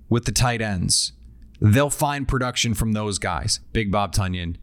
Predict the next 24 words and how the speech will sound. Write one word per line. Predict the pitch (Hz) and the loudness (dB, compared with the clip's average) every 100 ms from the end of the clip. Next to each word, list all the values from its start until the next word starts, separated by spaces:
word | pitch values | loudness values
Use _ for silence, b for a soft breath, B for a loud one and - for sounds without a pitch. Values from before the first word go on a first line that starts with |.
| b b | b b
DeGuara, | 101 107 101 92 87 85 B B B B | -2 2 4 4 0 -2 B B B B
Sternberger, | - 120 107 95 92 90 85 - B B B - | 0 4 4 4 0 -2 -4 -6 B B B 0
even | 123 117 | 2 2
Dominique | 107 110 104 98 | 0 -2 -2 -4
Dafney, | 104 98 - 98 | -4 -4 -4 -2
Marcedes | 95 95 - 101 90 85 | -2 0 0 0 -2 -2
Lewis. | 92 82 - - B B B B B - - | -2 -2 -4 -6 B B B B B -10 2
They're | 107 123 160 | 4 6 4
able | 160 - | 2 0
to | 127 | 0
scheme | 113 - 151 160 143 | 0 0 0 2 2
up | 117 | 2
stuff. | - - 107 95 - - - - - | 0 0 0 0 -4 -6 -14 -18 -2
And | 165 | 2
we | 165 | 4
saw | 180 175 | 4 2
it | 147 | 0
even | 151 139 | -2 -2
in | 135 | -2
O | 123 | 0
T | - 135 | 0 0
As | 151 117 104 - B B | 0 -2 -2 -4 B B
and | 113 | 4
minicamp | 160 208 - 117 101 | 4 2 0 -2 -2